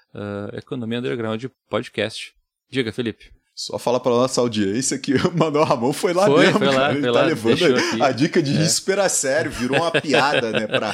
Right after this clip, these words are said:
Speaker 1: <laughs>
Speaker 2: vários
Speaker 1: É.
Speaker 2: episódios ele tá levando a piada a sério. É, eu queria mandar um abraço especial hoje, né? Que o, fa-, faz super sentido eu mandar esse abraço hoje, infelizmente,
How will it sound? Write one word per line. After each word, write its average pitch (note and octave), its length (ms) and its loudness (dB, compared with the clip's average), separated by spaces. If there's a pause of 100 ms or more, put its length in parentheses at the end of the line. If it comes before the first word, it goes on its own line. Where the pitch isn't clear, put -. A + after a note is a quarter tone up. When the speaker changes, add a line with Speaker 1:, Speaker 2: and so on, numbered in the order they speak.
(120)
Speaker 1:
<laughs> - 140 -16
Speaker 2:
vários C#3+ 320 2
Speaker 1:
É. - 20 6
Speaker 2:
episódios C3 480 2
ele D#3 120 0
tá D#3 100 -2
levando D3+ 220 -2
a D3+ 40 -12
piada D#3 260 -6
a F3 40 -4
sério. A#2 400 -8 (440)
É, A#2+ 220 0
eu - 100 -8
queria E3+ 160 -2
mandar F#3+ 180 -2
um - 20 2
abraço D3+ 320 0
especial A2+ 600 -4
hoje, G2+ 380 -4 (160)
né? F#2+ 540 -8
Que G2+ 340 -10 (220)
o, G#2+ 220 -10
fa-, - 200 -18
faz - 360 -6 (140)
super D#3+ 360 -6
sentido A#2+ 340 -6
eu A#2 60 -8
mandar G#2+ 180 -4
esse G2+ 160 -4
abraço G#2 420 -6
hoje, G2 300 -8
infelizmente, G2+ 720 -12